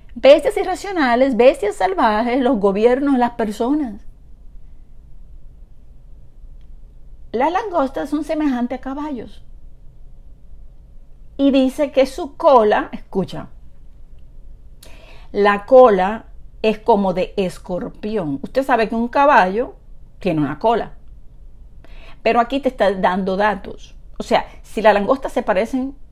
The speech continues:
a los caballos, que de hecho una langosta no se parece a un caballo, pero vamos a mirar el simbolismo. Porque, fíjese, la cola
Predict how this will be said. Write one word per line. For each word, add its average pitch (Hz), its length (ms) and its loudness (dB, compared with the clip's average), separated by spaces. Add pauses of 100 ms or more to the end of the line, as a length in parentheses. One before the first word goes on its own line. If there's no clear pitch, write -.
(240)
a 175 120 -4
los 160 100 -6
caballos, 156 480 0
que 170 160 -2
de 180 140 2
hecho 208 160 -2
una 185 100 -4
langosta 180 400 -4
no - 80 -6
se 156 100 -6
parece 151 220 -6
a 165 40 -6
un 151 60 -6
caballo, 175 380 -2
pero 180 140 -4
vamos 165 200 -4
a 233 60 0
mirar 247 240 2
el 190 80 -4
simbolismo. 220 680 -4 (1300)
Porque, 247 640 6 (1500)
fíjese, 214 420 2
la 208 240 2
cola 269 560 4